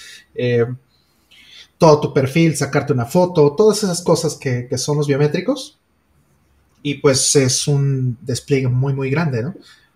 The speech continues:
Pero para que funcionara correctamente y poderse ahorrar ellos como empresa, ahorrarse varios millones de pesos, ¿no? Millones de dólares incluso, eh,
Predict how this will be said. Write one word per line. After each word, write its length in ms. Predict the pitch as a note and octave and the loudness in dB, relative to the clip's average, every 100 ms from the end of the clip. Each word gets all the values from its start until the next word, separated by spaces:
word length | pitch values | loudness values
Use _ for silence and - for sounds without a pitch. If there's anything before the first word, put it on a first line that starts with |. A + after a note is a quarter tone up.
| _ - | _ 0
Pero 560 | E3+ E3 E3 D#3+ D3+ - | 2 4 4 4 2 2
para 220 | D3+ D3 | 0 2
que 100 | D3+ | 0
funcionara 600 | E3 D#3 D#3+ D#3 G3 A3+ | 2 2 2 0 0 0
correctamente 680 | E3+ F3+ F3 - E3+ E3 E3 | -2 -4 -4 -2 0 0 -2
y 20 | |
poderse 440 | D#3+ B2+ D#3 D#3 C#3+ | -2 2 2 2 0
ahorrar 560 | B2+ C3+ E3 E3 D3 | 0 2 4 4 2
ellos 600 | C#3+ D3+ B2+ A#2+ - - _ | 0 -2 -2 -4 -6 -10 _
como 180 | C3 C3 | -6 -4
empresa, 420 | B2+ D3+ D3 A#2+ | -2 -2 -2 -4
ahorrarse 380 | A2+ D3 D3+ D3 | -6 -4 -2 -2
varios 320 | C#3+ D3+ C#3+ | 0 -2 -2
millones 640 | C3+ C3 C3 D#3+ C#3 B2 | -4 -4 0 0 0 -4
de 80 | A#2 | -6
pesos, 640 | - D3 - - - - - - _ _ | -2 -2 -2 -4 -6 -16 -20 -20 _ _
¿no? 180 | B2+ F3 C3 | -10 -8 -4
Millones 320 | A#2+ D3 B2+ | -2 -2 0
de 100 | A2+ | -2
dólares 380 | C#3+ C#3+ A2+ C3 | 0 -2 -4 -8
incluso, 540 | B2+ D#3 - D3 - _ _ _ _ _ | -8 -6 -2 -2 -2 _ _ _ _ _
eh, 520 | - B2+ B2+ B2+ B2+ | -8 -4 -2 0 -2